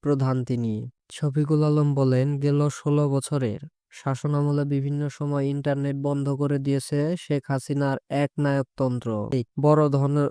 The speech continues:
বড় ধরনের প্রতিবাদ কিংবা বিরোধী দলীয় বিক্ষোভের ওপর ধরপাকড় চালাতে স্বৈরাচার ও একনায়কদের পছন্দের হাতিয়ার হচ্ছে ইন্টারনেট শাটডাউন। এতে দেশের হাজার হাজার ফ্রি-, ফ্রিল্যান্সারদেরকে আক্রান্ত হতে হচ্ছে। তাদের কেউ কেউ চিরতরে কাজ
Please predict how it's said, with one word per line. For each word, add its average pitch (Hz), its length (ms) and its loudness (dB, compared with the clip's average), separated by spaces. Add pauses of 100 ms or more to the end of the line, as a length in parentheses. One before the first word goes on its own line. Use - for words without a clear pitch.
(140)
বড় 147 260 2
ধরনের 143 440 0
প্রতিবাদ 143 600 -2
কিংবা 135 520 0 (320)
বিরোধী 147 440 2
দলীয় 143 440 2
বিক্ষোভের 147 600 -2
ওপর 139 460 0 (240)
ধরপাকড় 143 680 0
চালাতে 147 600 -2
স্বৈরাচার 147 760 -2
ও 135 220 0
একনায়কদের 143 800 2
পছন্দের 143 560 0
হাতিয়ার 139 440 0
হচ্ছে 135 420 -2
ইন্টারনেট 139 560 0
শাটডাউন। 117 640 -2 (480)
এতে 143 280 2
দেশের 147 360 0
হাজার 135 380 0
হাজার 139 360 0
ফ্রি-, 143 400 0 (120)
ফ্রিল্যান্সারদেরকে 147 1080 0
আক্রান্ত 147 440 0
হতে 135 260 0
হচ্ছে। 120 540 -4
তাদের 139 320 2
কেউ 147 240 2
কেউ 147 200 2
চিরতরে 143 520 0
কাজ 147 240 -2